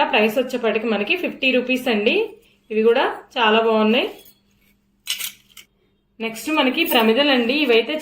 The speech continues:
చాలా బాగున్నాయి అనమాట. ఇవి కూడా మనకి త్రీ సైజెస్ అయితే వచ్చినాయి. ఇవి కూడా త్రీ సైజెస్ వచ్చినాయండి. స్మాల్ సైజు థర్టీ ఫైవ్ రూపీస్, అలాగే నెక్స్ట్ వన్ మనకి ఫిఫ్టీ ఫైవ్ రూపీస్ అండి. వెయిట్ ఎక్కువ వస్తాయి,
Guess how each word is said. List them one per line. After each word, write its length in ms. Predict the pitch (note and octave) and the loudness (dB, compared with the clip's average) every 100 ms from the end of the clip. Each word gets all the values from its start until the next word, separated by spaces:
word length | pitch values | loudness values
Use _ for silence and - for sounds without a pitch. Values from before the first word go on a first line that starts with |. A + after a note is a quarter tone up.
| C#4 | 0
చాలా 300 | G#3+ G#3+ A#3+ A#3 | 2 2 2 2
బాగున్నాయి 360 | A3+ A3+ A3 G#3+ | 2 2 0 0
అనమాట. 300 | G#3 G3+ G3+ E4 B4+ - - - _ - | 0 -2 -2 -2 -4 -8 -20 -20 _ -8
ఇవి 100 | A3 A3+ | -6 -2
కూడా 120 | C#4+ D4 | 0 2
మనకి 260 | A#3+ A#3 G4 A4 | 0 2 2 2
త్రీ 120 | C4+ C#4 C#4 | 2 0 2
సైజెస్ 380 | C#4 C4 C4+ C4+ | 0 2 0 0
అయితే 160 | A#3+ C4 A#3+ | 0 2 0
వచ్చినాయి. 340 | A3 B3 E4 A#4+ - - - - _ _ _ _ _ A3+ | 0 -4 -2 -4 -8 -20 -20 -20 _ _ _ _ _ -6
ఇవి 120 | B3 D4+ | -4 -2
కూడా 180 | E4 F4+ F4 | 0 -2 0
త్రీ 100 | C#4+ C#4+ | 0 2
సైజెస్ 340 | D4+ C4 D4 D4 | 0 0 -2 -2
వచ్చినాయండి. 480 | - A#3+ A3 G#3+ C4+ F#4+ | -4 0 2 2 2 0
స్మాల్ 380 | C#4+ G#3+ G#3 B3 | 0 0 0 0
సైజు 260 | C4 A#3 C4 C#4+ | 2 2 2 0
థర్టీ 220 | A3+ B3 B3 | 0 0 0
ఫైవ్ 140 | A3+ | 2
రూపీస్, 420 | A3 A3 A3+ A3 D4 G#4 - - - - G#3+ | 2 0 -2 -2 -2 -2 -4 -20 -20 -6 0
అలాగే 260 | G#3+ A3 C#4 | 2 2 2
నెక్స్ట్ 240 | A#3 - C4+ | 0 -2 -2
వన్ 120 | C4+ B3+ | 0 0
మనకి 240 | A3+ C4+ F4 | -2 -2 -4
ఫిఫ్టీ 260 | C4+ - C#4 | -4 -4 -2
ఫైవ్ 160 | C#4 A#3+ | 2 2
రూపీస్ 300 | A#3 B3 B3+ A#3 | 2 -2 -2 -2
అండి. 220 | G#3 C4 D4 | 0 0 2
వెయిట్ 220 | A3+ A3+ A#3 | 2 2 -2
ఎక్కువ 200 | - A3 | 0 0
వస్తాయి, 360 | G#3+ - A3 | 0 -2 -2